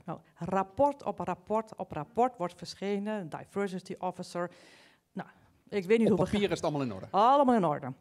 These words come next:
Speaker 1: En wij als docenten krijgen te horen hoe we in de international, eh,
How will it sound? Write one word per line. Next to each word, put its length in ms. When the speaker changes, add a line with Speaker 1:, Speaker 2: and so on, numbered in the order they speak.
Speaker 1:
En 320
wij 300
als 180
docenten 540
krijgen 540
te 100
horen 400
hoe 280
we 120
in 100
de 160
international, 640
eh, 180